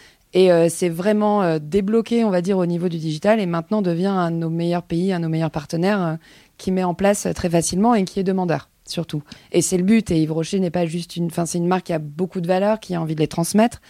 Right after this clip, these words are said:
Euh, donc ça nous a aidé à débloquer les pays là-dessus et il y a vraiment eu une impulsion et il y a un avant-après, euh, confinement, euh, ou en tout cas, euh,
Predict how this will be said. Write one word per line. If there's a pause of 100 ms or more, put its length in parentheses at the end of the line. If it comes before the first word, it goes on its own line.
(400)
Euh,
donc
ça
nous
a
aidé
à (160)
débloquer
les
pays
là-dessus
et
il
y
a
vraiment
eu
une
impulsion
et (420)
il
y
a
un
avant-après,
euh,
confinement,
euh,
ou
en
tout
cas,
euh,